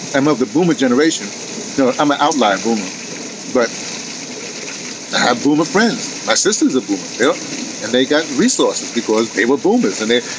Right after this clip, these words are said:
when they, they capitalized on what they had, you know? These days, people are trying to capitalize what they have, but there's nothing to capitalize on because the, the people that come, you know, the big guys, they done sucked all of the capitalization out of capital. Am I saying that right?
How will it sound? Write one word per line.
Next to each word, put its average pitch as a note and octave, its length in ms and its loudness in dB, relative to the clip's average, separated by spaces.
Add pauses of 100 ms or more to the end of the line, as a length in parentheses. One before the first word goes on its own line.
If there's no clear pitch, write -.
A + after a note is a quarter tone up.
(160)
when B2 100 2
they, B2+ 140 4
they C#3 260 0
capitalized B2 760 2
on B2+ 100 4
what B2 140 2
they C3 160 4
had, G3 320 2 (140)
you G#2 80 -4
know? B2 140 2 (480)
These F#3 220 2
days, B2 300 2
people C3 180 2
are B2+ 80 2
trying B2+ 160 2
to G#2+ 100 0
capitalize A#2+ 520 0
what A2+ 100 0
they A2 140 2
have, F3+ 240 2
but A2+ 140 2 (360)
there's B2 160 2
nothing C#3+ 220 2
to B2+ 60 0
capitalize B2+ 580 2
on A#2 160 2 (280)
because C3 680 0
the, C#3+ 80 2 (240)
the - 100 0
people E3 220 2
that C#3 160 2
come, C#3+ 320 2
you C3 100 2
know, B2 220 4
the - 400 -8
big C3+ 160 2
guys, G#2+ 500 2
they D#3 120 2
done C3 160 4
sucked - 880 -2
all D#3+ 260 6
of B2 160 2
the B2+ 140 4 (400)
capitalization C3+ 760 2
out C#3 200 4
of A#2+ 140 0
capital. D#3+ 420 2
Am - 1300 -8
I A#2 60 4
saying D#3 220 0
that F3+ 120 0
right? G3 160 0